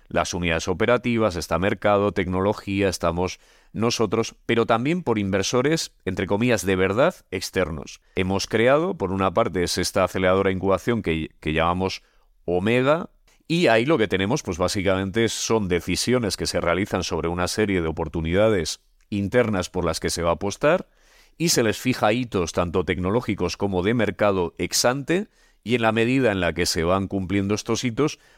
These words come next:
pues se sigue apostando desde, desde la organización. Básicamente, eh, ahí lo que vamos a hacer es descremar, identificar las mejores oportunidades dentro de Tecnalia.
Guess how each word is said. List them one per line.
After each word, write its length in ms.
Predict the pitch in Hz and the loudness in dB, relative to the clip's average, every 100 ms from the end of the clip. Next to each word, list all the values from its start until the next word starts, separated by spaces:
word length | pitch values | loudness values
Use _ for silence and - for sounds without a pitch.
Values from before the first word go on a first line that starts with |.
| _ | _
pues 300 | 113 131 - | -2 -2 -2
se 240 | - - 82 | -6 -2 -2
sigue 340 | - 92 101 | 0 0 2
apostando 680 | 92 90 80 98 92 98 107 | 2 -2 -4 -2 0 2 2
desde, 540 | 90 80 78 90 82 - | 2 0 0 0 0 -4
desde 300 | 80 85 95 | -4 -2 2
la 100 | 95 | 2
organización. 800 | 90 78 76 71 64 69 65 - _ _ _ - | 2 0 -2 -6 -6 -6 -8 -14 _ _ _ -6
Básicamente, 1000 | 98 113 135 127 135 151 139 170 190 - _ | -2 0 2 0 0 -2 0 0 0 -2 _
eh, 260 | - 95 95 | -2 0 2
ahí 220 | 104 110 | 4 2
lo 140 | 123 98 | 2 0
que 80 | 92 | 0
vamos 160 | 101 | 0
a 60 | 117 | 0
hacer 180 | 123 147 | 0 0
es 180 | 165 | 0
descremar, 720 | 95 92 - 95 98 131 175 - | 0 -2 0 0 2 2 0 -2
identificar 800 | 104 98 92 95 101 90 131 170 - _ _ | -2 0 0 -4 -4 2 2 2 -2 _ _
las 260 | - 110 107 | 0 0 2
mejores 400 | 110 101 143 127 | -2 0 0 0
oportunidades 580 | 127 123 113 123 131 117 | 0 0 0 0 0 2
dentro 280 | 101 98 95 | 0 2 0
de 80 | |
Tecnalia. 500 | 80 73 76 69 - | 0 -4 -4 -6 -8